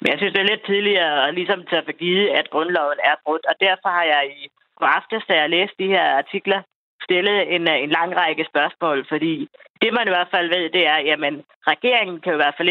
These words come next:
ikke lukke Folketinget. Det må være op til Folketinget at holde åbent eller ej, og der har Folketinget så selv valgt i den her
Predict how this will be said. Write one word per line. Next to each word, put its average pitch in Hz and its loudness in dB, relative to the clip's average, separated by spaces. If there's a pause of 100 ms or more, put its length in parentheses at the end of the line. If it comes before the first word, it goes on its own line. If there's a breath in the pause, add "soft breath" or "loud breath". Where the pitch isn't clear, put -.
ikke - -16 (420)
lukke 175 0 (100)
Folketinget. 160 -2 (260 soft breath)
Det 170 0
må 196 0
være 170 2
op 165 -6
til 170 -6
Folketinget 165 0
at 135 0
holde 135 0
åbent 170 -4
eller 131 2 (100)
ej, 127 2
og 143 0
der 196 0
har - -2
Folketinget 165 -2
så 160 2 (480)
selv 202 2 (100)
valgt 147 -4 (280)
i 165 -2 (160)
den 160 2 (100)
her 156 2